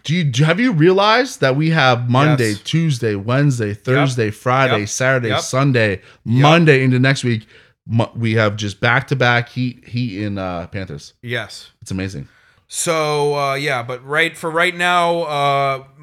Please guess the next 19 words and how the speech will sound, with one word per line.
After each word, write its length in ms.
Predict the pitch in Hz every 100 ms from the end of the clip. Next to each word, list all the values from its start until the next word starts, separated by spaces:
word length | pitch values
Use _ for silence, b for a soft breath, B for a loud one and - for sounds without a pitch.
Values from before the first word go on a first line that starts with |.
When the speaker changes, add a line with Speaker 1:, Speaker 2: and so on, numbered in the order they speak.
| 147 _ _ 147
Speaker 2:
just 300 | 170 165 -
South 260 | 165 165
Florida 320 | - 175 165
sports 480 | 160 - 156 156 151
are 460 | 131 135 127 123 120
skyrocketing. 840 | - - 151 147 147 143 151 147
We 60 | 139
also 220 | 139 147
have 120 | 135
an 80 | 135
F 220 | 143 135
one 300 | 135 135 143
race 320 | 147 151 147 -
this 240 | 135 -
weekend. 640 | 127 135 160 165 190 208 -
Speaker 1:
It 60 |
looks 240 | 110 156 -
cool. 640 | - 87 101 160 87 - - -
Speaker 2:
Yeah. 460 | 123 123 139 120